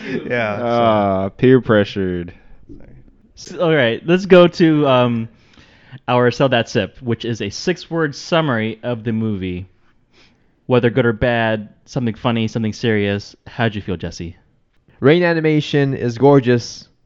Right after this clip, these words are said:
Speaker 4: wonderfully imaginative.
Speaker 3: So yesterday, when I, just a story, um, I went to eat with Hinaro and his twin brother.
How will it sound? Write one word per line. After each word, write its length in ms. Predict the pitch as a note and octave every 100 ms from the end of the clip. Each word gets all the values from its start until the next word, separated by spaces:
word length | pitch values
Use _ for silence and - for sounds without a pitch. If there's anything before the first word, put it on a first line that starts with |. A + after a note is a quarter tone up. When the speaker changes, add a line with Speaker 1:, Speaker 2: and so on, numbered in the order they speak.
| _
Speaker 4:
wonderfully 680 | A#2 C3+ C3 - B2 A2+ G#2
imaginative. 720 | - A2+ A#2 G#2+ G2 - - - - _ _ _ _ _ _ _ _ _ _ - _ - _ _
Speaker 3:
So 120 | -
yesterday, 460 | D3 G3+ - E3 D#3
when 220 | D3 C#3
I, 220 | C3+ C3+ - _ _ _
just 260 | C3 C3+ - _ _ _ _ -
a 80 |
story, 440 | G#2 - A2 G#2 G#2 A#2 _ _ -
um, 480 | G2+ F#2+ F#2+ G2 C#3+
I 80 | G#2
went 280 | A2 A2+ A2
to 360 | - G#2+ G#2+ G#2+
eat 240 | G#2 A2 F2+
with 240 | G2+ - -
Hinaro 500 | G#2 G2 G2+ G2+ G2
and 220 | F#2+ F#2+ - _ _ -
his 160 | G2+ -
twin 220 | G#2 G2
brother. 420 | F#2 F#2 G2